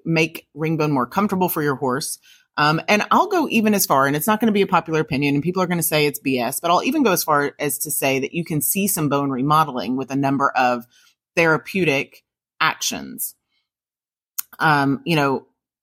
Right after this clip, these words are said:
with any condition like this, any arthritic condition like this, we have to have, uh, nutrition as an absolute foundation for healing. So we're looking at getting rid of inflammatory ingredients. So all the soys, all the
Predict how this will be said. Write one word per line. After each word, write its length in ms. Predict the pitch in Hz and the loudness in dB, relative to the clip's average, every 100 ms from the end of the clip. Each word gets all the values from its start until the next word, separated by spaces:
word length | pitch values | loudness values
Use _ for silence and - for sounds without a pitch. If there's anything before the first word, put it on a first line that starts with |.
| _ _ _ _ _ _ _ - | _ _ _ _ _ _ _ 0
with 220 | 190 - | 0 0
any 460 | - 202 214 202 - | 0 4 4 2 -2
condition 720 | - 165 147 160 175 151 139 - | 0 0 2 2 2 0 0 -2
like 200 | 127 123 | -4 -2
this, 200 | 123 - | -6 -2
any 180 | 147 | 0
arthritic 500 | 110 139 139 151 151 | 0 0 0 0 0
condition 360 | - 139 127 127 | 0 0 0 0
like 160 | 123 123 | 0 -2
this, 180 | 120 | -4
we 100 | 143 | -4
have 240 | 127 151 147 | 0 -2 -2
to 80 | 151 | -4
have, 420 | 147 127 120 120 _ _ _ _ _ | 0 2 0 -4 _ _ _ _ _
uh, 180 | 120 107 | -4 0
nutrition 540 | 143 160 - 160 190 180 | 2 2 2 0 0 0
as 160 | 135 | -2
an 60 | 143 | -2
absolute 640 | - 127 - 135 135 - - _ _ _ | 0 0 0 0 0 0 -8 _ _ _
foundation 880 | - 156 143 143 127 135 - 233 294 - | -4 0 2 2 2 2 0 0 -2 -2
for 120 | 180 | 0
healing. 400 | 190 208 277 302 | 2 2 0 0
So 440 | - 139 131 131 _ _ _ | 0 2 0 -2 _ _ _
we're 120 | 156 | -2
looking 300 | 147 147 156 | 0 0 0
at 80 | 139 | 0
getting 360 | 127 156 156 143 | 0 2 2 2
rid 240 | 143 143 | 2 0
of 360 | - 127 127 233 | 0 0 0 -2
inflammatory 540 | 127 - 143 - 247 | -6 -4 -4 -2 -4
ingredients. 520 | 254 196 220 208 - | -2 0 2 0 -2
So 140 | - 135 | -2 0
all 200 | - 123 | 0 -2
the 120 | 98 | -2
soys, 560 | - 202 190 185 185 - | -2 2 4 4 2 0
all 160 | - 123 | -2 0
the 380 | 131 123 120 | 0 0 -2